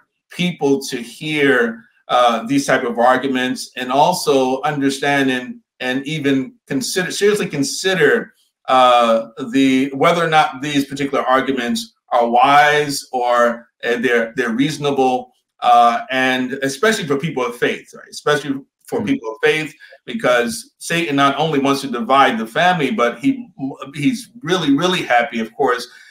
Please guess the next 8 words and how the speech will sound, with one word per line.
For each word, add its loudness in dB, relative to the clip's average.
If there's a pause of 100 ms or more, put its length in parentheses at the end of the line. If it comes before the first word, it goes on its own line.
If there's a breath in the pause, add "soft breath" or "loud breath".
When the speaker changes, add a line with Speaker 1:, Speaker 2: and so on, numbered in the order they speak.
Speaker 1:
if 0
he's 0
able 2
to -8
divide 2
a -2
believing -2
family, -6